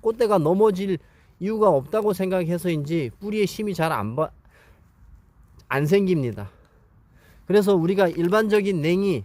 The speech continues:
참냉이라고 아-, 알고 있는 냉이를 드시다가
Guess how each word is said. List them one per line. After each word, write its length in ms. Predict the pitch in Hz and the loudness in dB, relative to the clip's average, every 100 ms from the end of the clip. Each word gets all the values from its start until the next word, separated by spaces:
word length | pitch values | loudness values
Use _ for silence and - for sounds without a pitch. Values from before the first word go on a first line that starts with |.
| - | -12
참냉이라고 880 | - 226 226 226 220 220 196 220 185 | -10 -6 0 0 0 2 2 2 -2
아-, 60 | - - _ _ | -4 -20 _ _
알고 280 | - 165 185 | -6 0 2
있는 300 | 180 175 131 | 2 0 -2
냉이를 640 | 135 180 208 202 196 185 - _ _ - | -2 0 0 0 0 -2 -10 _ _ -20
드시다가 800 | - 165 214 208 180 156 156 170 | -10 -6 -4 0 2 2 2 0